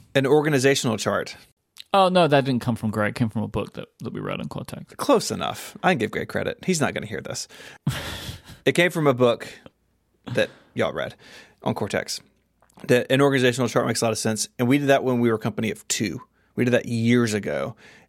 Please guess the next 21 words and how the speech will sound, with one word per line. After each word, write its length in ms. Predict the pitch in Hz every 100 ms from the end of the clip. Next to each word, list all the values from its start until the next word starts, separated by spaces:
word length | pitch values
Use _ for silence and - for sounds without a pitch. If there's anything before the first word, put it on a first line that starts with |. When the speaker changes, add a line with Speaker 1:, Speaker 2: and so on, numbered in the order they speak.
| _
Speaker 1:
And 400 | 120 113 110 110 107
as 160 | 127 120
we've 160 | 120
added 320 | 117 131 139 127
roles 680 | 123 123 120 135 156 165 -
and 280 | 117 113
as 140 | 110 107
we've 180 | 113 104
expanded 520 | - - 113 117 110
what 160 | 113
we 120 | 110 107
do, 540 | 123 127 107 110 135 _ _ _
that 460 | 123 120 123 120 - _ _ _ -
is 120 | 123
still 220 | - 131
the 80 | 113
template 420 | - 80 113 101
for, 100 | -
like, 120 | 104
where 220 | 110 110 107
th-, 220 | -